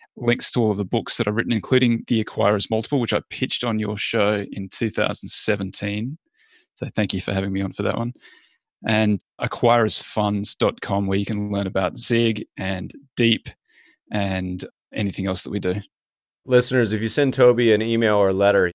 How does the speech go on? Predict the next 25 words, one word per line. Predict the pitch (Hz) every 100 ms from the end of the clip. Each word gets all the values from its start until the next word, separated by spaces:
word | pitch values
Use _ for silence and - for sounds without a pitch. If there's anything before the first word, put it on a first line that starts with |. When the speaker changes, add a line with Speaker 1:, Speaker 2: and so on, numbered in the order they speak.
| _ 117
Speaker 2:
he'll | 107
promise | - 101 101 -
to | 98
send | - 98
you | 98 92
a | 85
hand-signed | 95 98 98 90 104 92 92 90
copy | 92 87 101 92
with | 85 85
a |
photo | - 98 98 85 78 85
of | 82
himself | 87 82 95 90 -
at |
the | 87
telescope | - 98 98 - 92 78 - -
Speaker 1:
<laughs> | -
Speaker 2:
of | 92 85 82 _ 85
Acquirers | 90 95 85 85 85 82 - 101
Multiple. | 95 90 98 87 _ _ _ _ _
Why | 147 147 151
we | 165
mothballed | 143 135 139 139 139 131
Greenback, | 113 127 147 107 92 90
that | 127 147